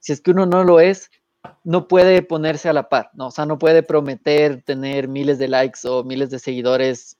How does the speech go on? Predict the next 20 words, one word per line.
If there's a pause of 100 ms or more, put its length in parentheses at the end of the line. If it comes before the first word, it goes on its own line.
porque (500)
no
va
con
uno,
¿no?
Yo
creo
que
lo
importante
es
mantener
esa
esencia (180)
y (1160)
ponerse
firme
hacia
eso.